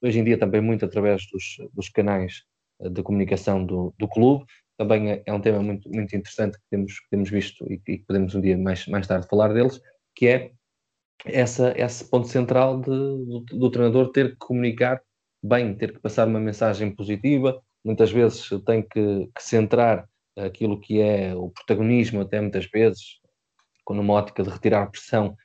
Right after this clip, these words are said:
aos jogadores, centrar o protagonismo nele, eh, para que, para que se fale menos dos jogadores e que os liberte um bocadinho da, da pressão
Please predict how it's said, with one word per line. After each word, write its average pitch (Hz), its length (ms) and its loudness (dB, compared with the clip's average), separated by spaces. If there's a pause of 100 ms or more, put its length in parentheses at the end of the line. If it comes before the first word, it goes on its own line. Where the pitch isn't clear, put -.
(220)
aos 101 140 -2
jogadores, 104 540 0
centrar 113 420 2
o 101 60 -4
protagonismo 107 500 -2
nele, 110 380 4 (380)
eh, 92 100 -6 (100)
para 101 120 -2
que, 101 220 -6
para - 140 -2
que - 80 -6
se - 80 -14
fale 107 200 2
menos 107 240 0
dos 95 60 -10
jogadores 110 440 2
e 104 80 -4
que - 100 -6
os 101 80 -2
liberte 104 360 2
um 101 60 -10
bocadinho 101 300 -2 (400)
da, 98 180 -2
da 95 180 -2
pressão 92 640 -4